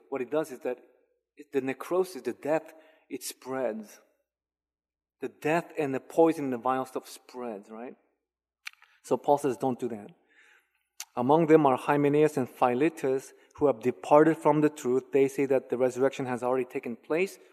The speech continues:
Wrong teaching, incorrect teaching that's misleading, right? "And they destroy the faith of some. Nevertheless, God's solid foundation stands firm, sealed with this inscription, 'The Lord knows those who are his,'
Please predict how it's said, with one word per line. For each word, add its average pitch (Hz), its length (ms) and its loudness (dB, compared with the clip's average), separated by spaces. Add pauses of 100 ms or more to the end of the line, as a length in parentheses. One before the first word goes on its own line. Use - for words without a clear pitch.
(140)
Wrong 151 220 10
teaching, 135 420 -2 (360)
incorrect 175 480 4
teaching 175 260 -4
that's 147 180 -2
misleading, 135 480 -6
right? 127 240 -6 (500)
"And 123 200 -6
they 139 140 6
destroy 156 500 6
the 143 120 2
faith 147 340 2
of 139 100 0
some. - 380 -8 (520)
Nevertheless, 123 880 -2 (580)
God's 139 360 2
solid 151 340 6
foundation 139 560 2
stands 139 400 -2
firm, 151 480 0 (360)
sealed 165 460 4
with 143 160 2
this 147 160 0
inscription, 147 680 0 (760)
'The 127 100 -4
Lord 143 440 6
knows 151 420 6
those 143 300 4
who 135 140 2
are 131 180 8
his,' 135 560 0